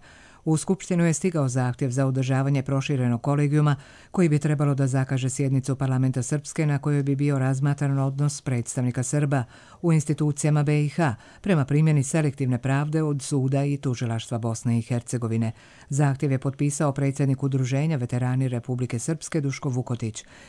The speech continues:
Iz parlamenta Srpske navode da samo Vukotićev potpis najvjerovatnije znači da ni članovi te koordinacije nisu postigli međusobni konsenzus.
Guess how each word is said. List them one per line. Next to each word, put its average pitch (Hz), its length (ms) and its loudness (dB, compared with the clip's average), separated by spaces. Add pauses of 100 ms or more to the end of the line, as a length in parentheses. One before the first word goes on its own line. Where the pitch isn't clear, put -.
(160)
Iz 143 140 0
parlamenta 160 440 4
Srpske 165 420 -4
navode 147 560 0
da 139 320 2
samo 160 280 0
Vukotićev 131 600 0
potpis 160 480 -2
najvjerovatnije 135 720 2
znači 156 460 0 (340)
da 180 140 4
ni 170 140 4
članovi 147 440 2
te 143 240 2
koordinacije 123 960 0
nisu 120 320 2
postigli 127 440 -2
međusobni 120 500 0
konsenzus. 110 720 -2